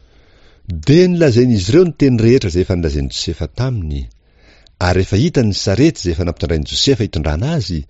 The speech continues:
dia izay vao velona indray ny fanahin'i Jakoba rainy.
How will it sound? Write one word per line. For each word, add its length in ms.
dia 100
izay 240
vao 80
velona 540
indray 160
ny 100
fanahin'i 320
Jakoba 460
rainy. 300